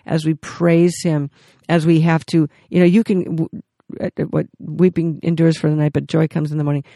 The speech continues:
There comes, there's both are there. The weeping, the intercession, the crying, the travailing, but at the same time, and just beyond that comes the praise and the, the prayer. There is a glorious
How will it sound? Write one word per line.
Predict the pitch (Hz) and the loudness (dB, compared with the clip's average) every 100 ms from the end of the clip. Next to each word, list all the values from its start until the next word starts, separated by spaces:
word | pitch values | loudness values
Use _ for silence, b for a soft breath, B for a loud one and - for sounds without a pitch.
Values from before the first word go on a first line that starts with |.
| b - | b -4
There | 160 | -4
comes, | - 202 175 | -2 -2 0
there's | 170 151 | 0 4
both | 185 185 151 | 4 6 4
are | 147 | 2
there. | 160 143 147 b b b | 2 2 -2 b b b
The | - | -2
weeping, | 165 190 180 185 175 | 2 4 4 2 2
the | 110 | 0
intercession, | 151 - 170 156 160 | -2 2 0 0 -4
the | 156 | -4
crying, | - 170 165 160 | -2 0 2 2
the | 143 | -2
travailing, | - 147 160 156 156 147 b b | -2 0 2 2 0 -4 b b
but | - | -2
at | 160 | 0
the | 160 | -2
same | - 180 175 | 0 2 2
time, | 165 175 165 160 | 2 2 2 0
and | - 147 - | -2 -4 -4
just | 151 156 - - | -4 -4 -6 -2
beyond | 165 160 156 156 | 2 4 4 2
that | 151 147 - b b | 2 0 -4 b b
comes | - 156 151 - | -2 0 -2 -4
the | 151 | -8
praise | 143 - 170 165 151 | -6 0 2 2 -2
and | 156 147 | -4 -4
the, | - - | -4 -12
the | 151 | -12
prayer. | - 165 156 156 | -4 0 0 4
There | 220 | 4
is | 247 247 | 6 4
a | 202 | 4
glorious | 185 170 170 | 4 6 4